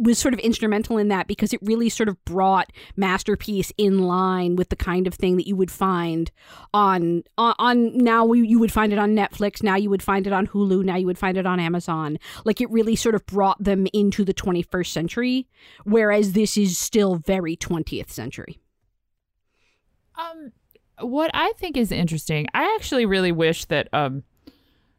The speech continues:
Speaker 2: that, uh, on some level, I wish we would make more shows like this because I really, I, I, I mean, I just, I enjoyed wa-, I don't like the story of Jane Eyre that much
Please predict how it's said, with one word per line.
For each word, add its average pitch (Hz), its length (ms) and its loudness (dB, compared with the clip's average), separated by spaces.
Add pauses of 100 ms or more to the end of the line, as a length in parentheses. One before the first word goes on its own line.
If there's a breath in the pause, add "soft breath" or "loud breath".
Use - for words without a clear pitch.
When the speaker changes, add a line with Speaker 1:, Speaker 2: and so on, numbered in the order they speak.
Speaker 2:
that, 165 580 -4
uh, 147 380 -2 (640 loud breath)
on 277 140 0
some 359 180 2
level, 381 220 2
I 294 100 4
wish 254 220 2
we 226 80 2
would 180 400 0 (100)
make 214 360 2
more 220 340 4
shows 226 380 0
like 233 160 -2
this 233 200 -2
because 202 300 -4
I 190 60 0
really, 233 680 0 (720 soft breath)
I, 180 80 -4 (160)
I, 180 100 0
I 180 240 0
mean, 208 100 4
I 196 120 2
just, - 180 -4
I - 200 0
enjoyed 165 540 2
wa-, 156 160 0
I 180 120 0
don't 185 260 0
like 147 320 -2
the - 80 -4
story 143 320 0
of 139 80 0
Jane 135 180 -2
Eyre 117 200 -2
that - 160 -4
much - 480 -6